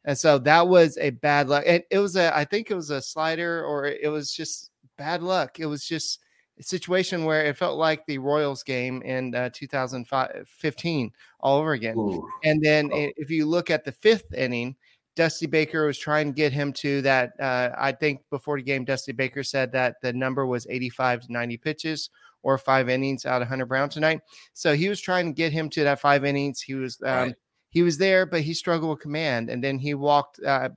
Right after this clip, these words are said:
Speaker 1: believe it was three out of four batters there. Then you had Phil Maton come in and walk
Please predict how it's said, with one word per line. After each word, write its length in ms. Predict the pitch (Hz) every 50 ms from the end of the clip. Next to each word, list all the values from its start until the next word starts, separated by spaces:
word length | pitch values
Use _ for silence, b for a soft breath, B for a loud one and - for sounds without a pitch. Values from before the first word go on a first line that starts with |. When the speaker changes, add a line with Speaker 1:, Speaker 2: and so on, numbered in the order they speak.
| _ -
Speaker 1:
believe 300 | - 143 151 143 139 139
it 60 | 147
was 220 | 139 135 135 127 -
three 480 | - - 127 135 135 139 139 135 131 b b b b b b b b b
out 180 | - 131 135 127
of 120 | 127 117
four 240 | - - 147 143 139
batters 480 | 120 139 139 139 135 135 139 135 127 -
there. 280 | 135 131 131 131 131
Then 180 | 127 127 127 127
you 120 | 127 127
had 180 | 127 131 123 -
Phil 180 | - 131 127
Maton 520 | 120 123 117 113 - 143 139 143 139 139 135
come 240 | - - 139 135 135
in 220 | 135 135 135 131 b b b b b b
and 200 | 135 131 131 127
walk 240 | 127 127 135 135